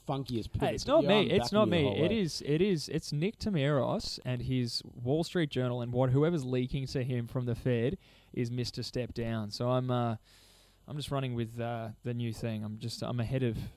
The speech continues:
Speaker 2: ahead of, ahead of the curve, I guess. I don't know. I'm trying to be fashionable.
Speaker 1: Yeah, and, uh, you know, plausible pause. I don't know.
Speaker 2: That's,
Speaker 1: I'm already,
Speaker 2: that's
Speaker 1: I'm already
Speaker 2: nice.
Speaker 1: getting ahead of myself, but certainly, yeah,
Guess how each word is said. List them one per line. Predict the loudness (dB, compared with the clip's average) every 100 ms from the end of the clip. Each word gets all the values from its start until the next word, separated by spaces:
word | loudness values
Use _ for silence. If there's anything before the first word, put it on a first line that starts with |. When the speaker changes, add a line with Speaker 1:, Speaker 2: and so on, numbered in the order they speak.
| -16 -6
Speaker 2:
ahead | -2
of, | -2 -2
ahead | -2
of | -2
the |
curve, | -2 0 0
I | -2
guess. | -8 -8 -8
I |
don't | -6
know. | -6
I'm | -6 -10 -16 -8
trying | -2 0
to |
be | 0
fashionable. | -4 -4 -6 -6 -8 -12 _ _ _ _ _ _ _ _ _ _ _ _ _ -6
Speaker 1:
Yeah, | 0 0 -2 -8 _ _ -16
and, | -12
uh, | -10 -10
you | -12
know, | -14 -16 _ _ -16 -14 -16 _ _ _ _ _ _ -6
plausible | -2 -2 -2 -4
pause. | -4 -4 -2 -4 -6 -10 -12 -10
I | -10
don't | -10
know. | -14 -6
Speaker 2:
That's, | 0 2
Speaker 1:
I'm |
already, | 4 2
Speaker 2:
that's | 2
Speaker 1:
I'm | 4
already | 4
Speaker 2:
nice. | 2
Speaker 1:
getting | 0
ahead | -2 -2
of |
myself, | -2 -2 -2 -2
but | -4
certainly, | 0 0 0 -2 -6 -16 -20 -8
yeah, | 0 2 0